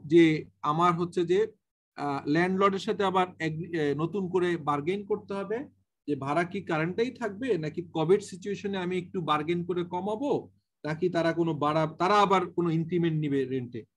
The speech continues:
যদি এমন হয় যে আপনার ভাড়াটার ব্যাপারে আপনি কনফার্ম যে দিতেই হবে,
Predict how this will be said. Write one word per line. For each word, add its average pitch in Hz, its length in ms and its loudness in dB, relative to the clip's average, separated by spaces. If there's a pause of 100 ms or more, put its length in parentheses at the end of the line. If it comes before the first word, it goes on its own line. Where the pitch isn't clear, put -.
(340)
যদি 196 140 2 (140)
এমন 277 160 -4 (100)
হয় 180 180 2
যে 180 140 0 (220)
আপনার 220 420 -4 (220)
ভাড়াটার 214 500 -2
ব্যাপারে 254 400 -6 (100)
আপনি 240 180 -8 (260)
কনফার্ম 196 440 -4
যে 175 100 -2
দিতেই 165 380 -6
হবে, 180 280 -4